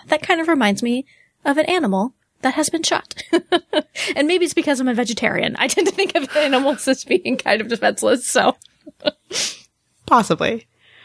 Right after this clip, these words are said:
Speaker 2: But yeah, I mean, 'cause it's one of those things, you know, first,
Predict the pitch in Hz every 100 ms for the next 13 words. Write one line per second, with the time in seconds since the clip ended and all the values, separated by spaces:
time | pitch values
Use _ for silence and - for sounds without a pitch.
0 | - _ - 226 190 214 233 226 - 240
1 | 262 - 381 294 226 220 208 202 - 220
2 | 208 180 185 - - - - 339 294 -
3 | - -